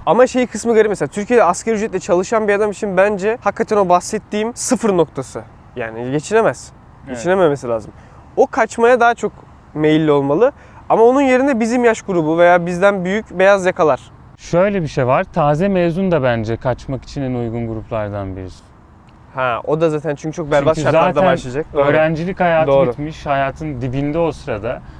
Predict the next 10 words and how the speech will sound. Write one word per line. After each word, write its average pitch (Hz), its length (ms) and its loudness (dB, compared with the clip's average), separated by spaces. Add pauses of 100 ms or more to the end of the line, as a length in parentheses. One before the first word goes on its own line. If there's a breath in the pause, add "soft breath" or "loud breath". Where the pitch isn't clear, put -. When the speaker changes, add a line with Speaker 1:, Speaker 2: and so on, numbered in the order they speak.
Speaker 2:
Tamam, 127 180 0
Speaker 1:
Evet, 139 140 4
Speaker 2:
sen 139 300 -4
diyorsun 143 320 -4
Speaker 1:
geçip - 20 -8
Speaker 2:
sosyal 131 260 -4
Speaker 1:
kaçabilir. 135 180 -2
Speaker 2:
sermayesi 131 580 -4
var 185 240 -4
da 110 160 -2